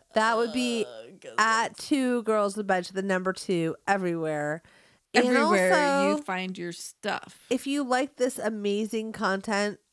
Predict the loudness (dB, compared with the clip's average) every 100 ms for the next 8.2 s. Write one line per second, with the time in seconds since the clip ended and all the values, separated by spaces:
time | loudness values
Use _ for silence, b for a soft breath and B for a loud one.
0 | -6 -2 0 0 0 -2 0 2 0 -2
1 | -4 -6 -8 -4 -4 -2 0 0 2 0
2 | -2 -2 0 2 2 2 0 0 -2 -6
3 | -12 -8 -2 2 2 0 -2 0 2 4
4 | 4 2 -2 -2 0 -2 -4 -2 -2 -2
5 | -4 -4 -4 0 2 2 0 0 0 0
6 | 0 -4 -6 -4 -2 -2 -2 -6 -4 -2
7 | -4 -10 -18 -20 _ -10 -10 -10 -8 -8
8 | -8 -14